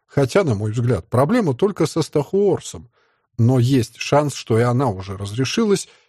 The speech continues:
и он потерял ко мне интерес. В субботу посетителей было немного. Я весь день провёл в иллюзионе, считая их. Под вечер пришла большая группа ребят из школы.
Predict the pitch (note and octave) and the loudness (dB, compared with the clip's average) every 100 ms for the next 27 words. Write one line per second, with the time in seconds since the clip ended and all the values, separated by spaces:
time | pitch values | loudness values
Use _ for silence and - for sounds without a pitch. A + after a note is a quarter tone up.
0 | - G3 A3+ C#3+ B2+ A#2 F3+ - G2+ G2 | 0 0 2 -2 0 0 0 -2 -6 -4
1 | A2+ A#2+ C3 C3+ - - _ _ _ _ | -4 -2 -6 -8 -12 -20 _ _ _ _
2 | _ _ _ _ _ - - A#2+ E3+ C3+ | _ _ _ _ _ -10 0 2 2 0
3 | A#2 A2 G#2 E3+ - A2+ A2 A#2 A#2 G#2+ | -2 -4 -4 -4 0 0 0 0 0 -2
4 | G#2 F#2 D#2+ - _ _ _ _ _ - | -4 -8 -12 -16 _ _ _ _ _ -2
5 | G#2+ F3 G#3+ F#3+ D#3 G#3 - C#3+ D#3 C3 | 2 2 2 0 0 -2 0 0 2 2
6 | A#2+ A#2 A#2 A#2 F3 F3 C#3+ - C#3+ G#2 | 2 2 2 2 2 0 -2 -4 -4 -2
7 | F#2 F2+ F#2+ - _ _ _ _ _ B2 | -2 -4 -10 -14 _ _ _ _ _ 2
8 | C3 F#3 B3+ G#3 F3+ D3 C#3+ G3+ D#3+ D#3+ | 2 2 0 0 0 0 0 0 2 -2
9 | - B2+ B2 B2 E3 A#2 F#2+ B2 - A#2 | 0 2 2 -2 -2 -2 0 -2 -4 -10
10 | - F2+ E2+ - | -8 -8 -8 -10